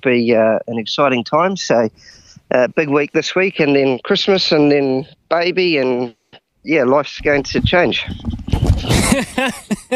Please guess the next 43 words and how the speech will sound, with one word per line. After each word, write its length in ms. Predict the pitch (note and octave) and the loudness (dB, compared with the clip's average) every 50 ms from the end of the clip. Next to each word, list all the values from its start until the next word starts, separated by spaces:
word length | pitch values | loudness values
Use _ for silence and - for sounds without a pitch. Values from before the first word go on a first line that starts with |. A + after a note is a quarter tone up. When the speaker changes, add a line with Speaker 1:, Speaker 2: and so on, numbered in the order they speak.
| B3 - - - - - - _ - G3+ - - - _ - - - - - - - - - | -4 -4 -2 -4 -4 -4 -6 _ -12 -12 -12 -12 -20 _ -10 -6 -6 -4 -4 -4 -6 -8 -4
Speaker 2:
Life 360 | - E4+ G3+ E4 E4+ E4 D4 D4+ | 0 0 0 2 0 0 0 0
is 140 | D#4+ - | 0 0
gonna 260 | - - C4+ C4 A#3 A3 | 0 -2 0 0 0 -2
change. 580 | G#3+ - - A3+ A3 G#3+ G#3+ G3+ F#3 - - - - - - - - | -2 -2 -2 0 0 0 2 0 0 -2 -4 -10 -14 -20 -14 -8 -4
I 120 | G3+ A#3 | -2 0
don't, 220 | B3 C4 B3 A#3 - - | 0 0 0 -2 -2 -2
I 100 | A3 B3 | -4 -4
didn't 260 | C4+ C#4 B3 A3+ - | -4 -4 -4 -6 -4
know 180 | - G#3 G#3+ A3 | -4 -2 -2 -2
it 40 | G3+ | -2
was 120 | F#3+ F3+ | -4 -4
possible 440 | - - G#3 G#3 - - F#3 F3 D#3+ | -4 -4 -4 -4 -4 -4 -2 -2 0
you 160 | F3 E3+ E3+ | 0 0 -2
could 160 | - - D#3+ | -2 -4 -6
get 180 | C#3+ - E3+ - | -4 -6 -6 -4
less 220 | E3 E3 F3 E3+ | -4 -4 -4 -2
sleep, 380 | - - - F#3 E3 B2+ A2+ - _ - | -2 -2 -2 -2 -2 -2 -2 -6 _ -4
but 260 | D3 C#3+ C3 - - - - G#2+ | -2 -2 -2 -2 -6 -10 -16 -8
somehow 480 | - - F#3+ F3+ F#3 F3 F3 E3+ D#3+ D#3 | -2 -2 0 0 2 0 0 0 0 -2
it's 180 | D3+ - - - | -2 -4 -4 -2
about 300 | C3+ D#3 D3 D3 - - | -2 0 0 0 -2 -2
to 80 | D3 | 0
happen, 280 | C3+ C#3 C3 - A2+ A2 | 0 0 0 0 0 0
mate. 260 | B2+ D3 C3 - - | 2 2 0 -2 -2
So, 380 | - - C#3+ C3 A#2+ A#2+ A#2 A2+ B2 - - - | -2 -2 0 0 0 -2 -2 -4 -6 -8 -10 -6
um, 320 | - C3 B2 B2 B2 C3 C3 | -2 0 0 2 2 2 2
Speaker 1:
It's 140 | C3+ C#3 B2+ | 0 0 0
gonna 200 | C3+ C3+ B2+ A2+ | 0 0 0 0
happen. 380 | C3 A#2 - - - - G3+ C3 - - - - - - - - - - - | -2 -2 -2 -4 -2 -2 -4 -4 -6 -12 -18 -20 -20 -18 -18 -18 -14 -8 -6
Speaker 2:
<laughs> 840 | C4 A#3+ - - F#3+ G#3 G3 - - F#3+ F#3+ F3+ G3+ A#3 B3 G3+ - | -4 -4 -2 -2 -2 -2 -2 -2 -2 -2 -2 0 0 -2 -2 -2 -2
good 180 | - A3+ G3+ - | -2 -4 -2 -2
to 80 | A3 | -6
ca-, 220 | F3+ - F#3+ - - | -4 -4 -6 -6 -6
good 180 | - G3 F#3+ E3 | -6 -8 -6 -6
to 60 | - | -6
catch 300 | - F#3 E3 - - - | -4 -4 -4 -4 -2 -2
up, 220 | D#3 C3+ C#3+ - - | -2 -2 -4 -4 -4
and 160 | D#3 C#3+ C#3 | -2 -2 -2
good 120 | D#3+ D#3 | -2 -2
luck 200 | D3+ D3 D3 - | -2 -2 -4 -2
this 160 | - D3+ - - | -4 -4 -2 -2
week, 140 | C#3+ C3 A#2+ | -2 -2 -2
man. 200 | A#2+ B2 B2 | -2 -2 -2